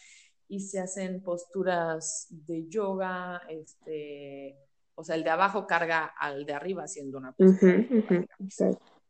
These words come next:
Speaker 1: Que, eh, por eso les decía, ya no tiene nada que ver con yoga en realidad, o sea, solo es un poco la, quizás, bueno, se puede,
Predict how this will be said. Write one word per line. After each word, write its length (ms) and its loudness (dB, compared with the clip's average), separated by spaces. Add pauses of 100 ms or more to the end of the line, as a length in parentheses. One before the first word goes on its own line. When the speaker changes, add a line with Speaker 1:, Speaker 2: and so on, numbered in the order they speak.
(100)
Speaker 1:
Que, 340 -2 (920)
eh, 360 -8 (560)
por 160 6
eso 140 2
les 140 2
decía, 360 0
ya 180 2
no 200 0
tiene 300 -2
nada 440 -4
que 140 -10
ver 420 -4
con 380 -6
yoga 340 2
en 120 -6
realidad, 540 -2
o 60 -6
sea, 160 -8
solo 840 0 (300)
es 200 -6
un 140 -4
poco 600 0 (280)
la, 480 -2 (240)
quizás, 400 0 (280)
bueno, 300 -2
se 160 -8
puede, 220 2